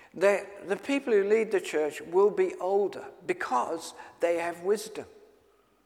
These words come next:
That's why when Paul wrote to Timothy, Timothy was clearly an exception because he was a young church leader. Let me tell you this.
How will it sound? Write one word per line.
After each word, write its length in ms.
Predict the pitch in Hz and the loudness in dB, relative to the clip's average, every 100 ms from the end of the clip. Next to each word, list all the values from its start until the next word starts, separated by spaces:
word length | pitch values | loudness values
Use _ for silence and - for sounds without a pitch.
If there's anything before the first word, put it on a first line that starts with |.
| _ _ _ _ - - - | _ _ _ _ -20 -10 -2
That's 260 | 220 - | -2 2
why 160 | 220 196 | 4 6
when 220 | 175 165 | 4 -2
Paul 300 | - 208 196 | -2 2 4
wrote 260 | 165 156 - | 4 2 0
to 100 | 151 | -8
Timothy, 580 | - 247 220 143 127 127 - - | -4 -2 -2 -4 -8 -8 -14 -8
Timothy 420 | - 269 254 175 | -4 -2 -2 -2
was 140 | 156 | -2
clearly 440 | - - 185 165 151 | -6 -4 0 0 0
an 100 | 147 | -4
exception 640 | 143 - 233 233 - 143 | -8 -6 -4 -4 -8 -8
because 280 | 147 151 175 | -6 -4 -2
he 100 | 185 | 0
was 160 | 180 214 | -2 -2
a 60 | |
young 360 | 233 285 262 247 | 2 2 2 -6
church 400 | - 139 - - | -6 -8 -8 -12
leader. 320 | 117 95 - - _ _ _ _ _ _ _ _ _ _ _ _ _ _ _ _ _ _ _ _ _ _ _ _ _ _ _ _ _ _ _ _ _ _ _ _ _ _ _ _ _ _ _ _ | -14 -14 -18 -20 _ _ _ _ _ _ _ _ _ _ _ _ _ _ _ _ _ _ _ _ _ _ _ _ _ _ _ _ _ _ _ _ _ _ _ _ _ _ _ _ _ _ _ _
Let 100 | 156 185 | -16 -16
me 80 | |
tell 240 | 190 - 151 | -16 -14 -12
you 160 | 131 | -12
this. 380 | 92 82 - - | -14 -18 -20 -20